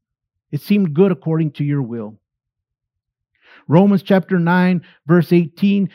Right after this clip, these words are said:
"Therefore he has mercy, God, on who he wills, and on who he wills, he hardens." In those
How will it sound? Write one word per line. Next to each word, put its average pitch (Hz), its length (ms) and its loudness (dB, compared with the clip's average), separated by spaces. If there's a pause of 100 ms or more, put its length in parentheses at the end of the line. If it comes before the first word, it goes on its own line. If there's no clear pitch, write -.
"Therefore 165 460 0
he 143 120 4
has 127 220 0
mercy, 220 640 -4 (420)
God, 156 460 -2 (220)
on 143 160 0
who 214 260 0
he 220 180 0
wills, 165 520 -4 (340)
and 139 140 0
on 127 120 -2
who 156 220 -4
he 165 200 -2
wills, 139 420 -6 (100)
he 143 380 -8 (200)
hardens." 139 680 -6 (1120)
In 147 80 -2
those 190 240 0